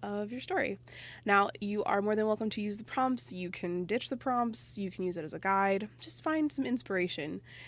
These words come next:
and take a moment and set aside some time with yourself each week that you can write just a little bit. You can consider it a journal entry, diary entry, or write an essay and share it with family.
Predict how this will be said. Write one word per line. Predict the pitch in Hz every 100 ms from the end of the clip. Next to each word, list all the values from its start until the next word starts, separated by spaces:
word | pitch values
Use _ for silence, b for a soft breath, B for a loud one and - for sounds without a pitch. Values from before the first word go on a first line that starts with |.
| B
and | 185 185 185 185 185
take | 226 233
a |
moment | 214 208 196 190 -
and | 185 180 180 185 - - -
set | - 214
aside | 202 196 190
some | 214
time | 185 180
with | 180 180
yourself | 180 180 180 -
each | 269 -
week | 196 185 -
that | 175 -
you | 185 208
can | - 247 247 240
write | 339 214 -
just | - 214 233
a |
little | 208 180
bit. | 175 160 - B B B
You | 214 214
can | 233
consider | 220 214 202 190
it | 180 -
a |
journal | 247 269 262
entry, | 240 - 220 214 202 - -
diary | 175 180 180
entry, | 175 - 165 180 190 B B B B
or | 180 180 185 185
write | 208
an | 240
essay | 226 - 156 -
and | 185 196
share | 175
it | -
with | -
family. | 73 67 -